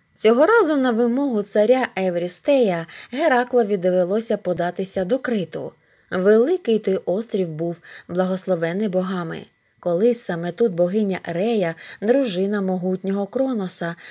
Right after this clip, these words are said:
народила Зевса – а потім переховувала немовля,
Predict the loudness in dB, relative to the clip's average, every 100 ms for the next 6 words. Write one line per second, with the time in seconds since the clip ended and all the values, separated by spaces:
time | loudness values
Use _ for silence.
0 | -10 -4 0 0 0 0 0 0 -2 -2
1 | -8 -10 -12 _ _ -10 -8 0 0 2
2 | -2 -4 -14 -6 -2 0 0 2 6 6
3 | 6 2 2 0 -4 -4 -4 0 0